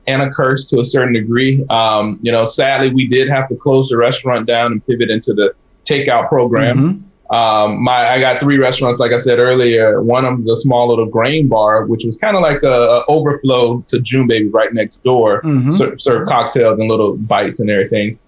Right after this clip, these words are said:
Speaker 1: We had to close that down. It was a small location, so we can't even fit anyone in there technically under the
Speaker 2: Mm-hmm.
Speaker 1: restrictions. So, um, all the restaurants, um, pivoted into takeout.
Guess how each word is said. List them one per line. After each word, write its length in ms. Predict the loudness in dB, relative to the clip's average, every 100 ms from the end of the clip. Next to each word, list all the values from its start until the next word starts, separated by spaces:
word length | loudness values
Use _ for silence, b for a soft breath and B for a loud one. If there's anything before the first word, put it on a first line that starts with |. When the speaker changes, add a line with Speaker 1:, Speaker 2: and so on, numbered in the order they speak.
| _ -2
Speaker 1:
We 100 | 0
had 140 | 0
to 60 | 0
close 300 | 0 -2 -2
that 200 | -2 0
down. 220 | 0 0 0
It 40 |
was 100 | -2
a 40 | -2
small 300 | 0 0 0
location, 460 | 0 -2 -2 -4
so 100 | -2 0
we 100 | 0
can't 200 | 0 0
even 200 | -2 -4
fit 220 | -2 0
anyone 360 | 0 -2 0
in 100 | 0 0
there 160 | 0
technically 600 | -2 -2 -4 -2 -2 -2
under 200 | 0 0
the 80 | 2 0
Speaker 2:
Mm-hmm. 60 | 0
Speaker 1:
restrictions. 680 | -4 -2 -4 -2 -6 -6 -10 _ _ _ -10
So, 340 | 0 2 2
um, 480 | 2 2 0 -4 -8 -2
all 160 | 0
the 60 | 2
restaurants, 580 | 2 0 0 0 0 0
um, 320 | 2 2 0
pivoted 320 | 0 0 0
into 200 | -2 -2 -2
takeout. 720 | 0 -2 0 2 2 0